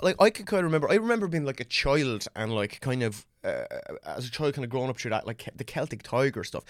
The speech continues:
and there was a lot of negative stuff, but what, what was really, like, um, w-, what was really kind of potent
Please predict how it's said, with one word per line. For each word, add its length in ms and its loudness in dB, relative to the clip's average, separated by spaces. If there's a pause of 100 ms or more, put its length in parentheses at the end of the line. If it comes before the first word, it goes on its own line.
(160)
and 80 -8
there 60 0
was 60 0
a 80 2
lot 180 2
of 60 0
negative 400 0
stuff, 180 -6
but 120 -2
what, 240 4 (340)
what 160 2
was 200 0
really, 420 -2
like, 420 0 (400)
um, 320 -4 (540)
w-, 180 -8 (340)
what 200 2
was 120 0
really 160 0
kind 140 -2
of 60 -6
potent 380 -2